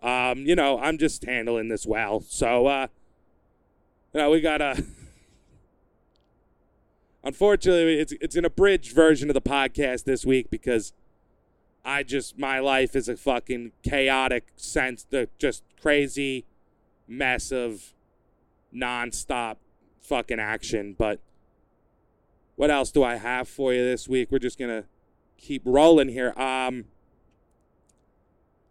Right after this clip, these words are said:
oh, so everybody remembers the Jordan flu game, right? Everybody remembers Michael Jordan. He, uh, he had the flu.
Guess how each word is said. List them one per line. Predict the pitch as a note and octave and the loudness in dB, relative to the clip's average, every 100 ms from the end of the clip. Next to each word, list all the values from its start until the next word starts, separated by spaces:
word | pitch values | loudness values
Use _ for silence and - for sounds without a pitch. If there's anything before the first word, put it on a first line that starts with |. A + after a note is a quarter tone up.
| - | -4
oh, | D3+ C#3+ G2 - _ _ | -2 -2 -4 -12 _ _
so | - D#3 C3 A2+ - _ _ _ _ _ _ _ _ _ _ - | -4 -2 -2 -4 -12 _ _ _ _ _ _ _ _ _ _ 0
everybody | F#3 G3+ F#3+ F3+ | 2 4 4 6
remembers | D#3+ D#3 D#3+ D#3 D3+ D3 A#2 | 6 2 0 -2 0 -2 -2
the | - | -6
Jordan | - C3+ D3+ C#3 C3+ | -4 4 4 4 -2
flu | - - C3+ C#3+ C3 | -12 -12 -2 0 0
game, | G#2+ F2+ D#2 - _ _ _ _ _ _ | -6 -10 -14 -20 _ _ _ _ _ _
right? | A#2 A2+ A#2 - | -6 -2 -4 -4
Everybody | B2+ C3+ C3+ C3+ | -2 0 2 2
remembers | C3 B2+ B2 A#2 | 0 -4 -4 -4
Michael | A#2+ B2+ C#3+ | -4 -4 -4
Jordan. | - A#2+ B2+ A#2+ A#2+ A#2 - _ _ _ _ _ _ _ _ _ _ _ | -2 0 2 0 -4 -12 -16 _ _ _ _ _ _ _ _ _ _ _
He, | B2+ B2+ | -6 -2
uh, | B2 A#2 A2 | 0 0 -2
he | A2 B2+ B2 | -4 -4 -4
had | A#2 | -4
the | - | -8
flu. | - - D3 C#3 C3+ | -10 -2 0 2 2